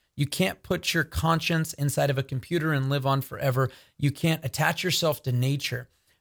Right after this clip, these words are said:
But the truth is, the one who made it all, this is his footstool. And Jesus Christ,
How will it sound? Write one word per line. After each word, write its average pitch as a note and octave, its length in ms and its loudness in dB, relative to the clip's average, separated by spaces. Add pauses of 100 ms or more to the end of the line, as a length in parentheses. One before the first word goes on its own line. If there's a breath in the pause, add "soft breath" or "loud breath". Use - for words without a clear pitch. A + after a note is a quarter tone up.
But D3+ 180 2
the D3 80 -4
truth - 340 -4
is, C3 200 2
the D3 80 -2
one E3 200 4
who D#3+ 140 4
made D#3+ 520 2
it D3 220 -4
all, A2+ 360 2 (200 soft breath)
this F#3+ 280 0
is D#3 160 0
his D#3+ 260 0
footstool. - 580 -4 (400)
And D3 160 4
Jesus G3 500 0
Christ, C3 640 -2